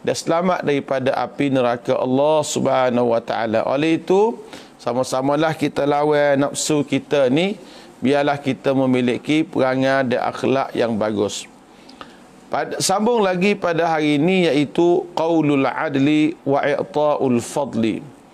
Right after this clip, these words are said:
Seterusnya, amalan yang menyelamatkan lagi ialah kita berkata secara adil. Maksud gini, tuan-tuan,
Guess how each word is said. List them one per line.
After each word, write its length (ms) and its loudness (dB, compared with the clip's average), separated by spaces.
Seterusnya, 640 0
amalan 560 2
yang 160 2
menyelamatkan 800 0
lagi 480 2
ialah 400 2
kita 400 -2
berkata 640 0
secara 560 0
adil. 400 -2
Maksud 580 0
gini, 320 2
tuan-tuan, 640 -2